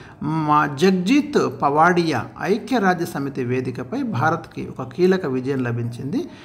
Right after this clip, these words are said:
ఈ International Narcotic Control Bureau ఏదైతే ఉందో దాంట్లో పదమూడు మంది మెంబర్స్ ఉంటారు. దీనికి ఈ ఐఎన్సీబీకి జరిగిన ఎన్నికల్లో భారత ప్రతినిధి జగ్జీత్ పవాడియా అత్యధిక ఓట్లతో మరొక్కసారి గెలుపొందారు.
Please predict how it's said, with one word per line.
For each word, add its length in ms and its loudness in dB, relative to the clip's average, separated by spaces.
ఈ 120 6
International 880 2
Narcotic 840 -2
Control 440 -2
Bureau 400 -2
ఏదైతే 280 -2
ఉందో 260 0
దాంట్లో 400 2
పదమూడు 520 2
మంది 300 2
మెంబర్స్ 520 -2
ఉంటారు. 340 -6
దీనికి 520 4
ఈ 260 2
ఐఎన్సీబీకి 1040 2
జరిగిన 460 0
ఎన్నికల్లో 580 0
భారత 640 2
ప్రతినిధి 760 -4
జగ్జీత్ 640 -2
పవాడియా 520 0
అత్యధిక 540 0
ఓట్లతో 800 0
మరొక్కసారి 880 0
గెలుపొందారు. 560 -2